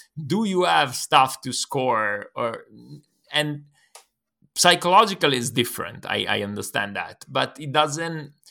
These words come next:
make be-, that much of a difference because it's a straight up, you know what's happening and you know exactly what the result is, and the result works with the action. So it's,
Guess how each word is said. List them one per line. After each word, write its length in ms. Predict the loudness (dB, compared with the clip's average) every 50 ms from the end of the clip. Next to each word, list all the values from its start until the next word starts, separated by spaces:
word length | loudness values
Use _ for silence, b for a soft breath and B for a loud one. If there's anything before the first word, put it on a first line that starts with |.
| b b _ -10
make 540 | -6 -4 0 0 0 0 -2 -6 -12 -20 -20 _ _ b b b b _ _ _ _ _ -4
be-, 340 | -2 -2 -2 -4 -10 -20 -20 -20 _ _ _ _ -18
that 360 | -16 -10 -6 -4 -4 -2 -2
much 180 | -2 -2 -2
of 80 | -2 -2
a 20 |
difference 340 | 0 -2 -2 -2 -2 -4 -4
because 220 | -4 -6 -4 -4 -4
it's 180 | -4 -4 -6
a 60 | -6
straight 520 | -6 -6 -6 -4 0 0 0 0 0 0 0
up, 260 | 2 2 2 2 -2 -8
you 200 | -6 -4 -2 -2
know 340 | -2 0 2 2 4 4 4
what's 340 | 4 4 2 2 0 0
happening 520 | -2 -4 -4 -4 -6 -6 -6 -6 -6 -4 -6
and 120 | -6 -6
you 60 | -6
know 160 | -6 -4 -4 -4
exactly 560 | -4 -6 -6 -2 0 0 0 -2 -4 -8 -8
what 300 | -4 -4 -4 -4 -6 -10
the 80 | -12
result 420 | -12 -12 -10 -8 -8 -8 -6 -6 -4
is, 200 | -4 -4 -4 -4
and 140 | -6 -6 -8
the 60 | -8
result 440 | -6 -2 -2 -2 -2 -2 -6 -12 -14
works 480 | -6 -2 0 0 0 0 -4 -8 -10
with 140 | -10 -10 -6
the 100 | -2 0
action. 320 | 0 0 0 -4 -6 -6
So 180 | -6 -4 -4 -4
it's, 280 | -4 -4 -6 -6 -8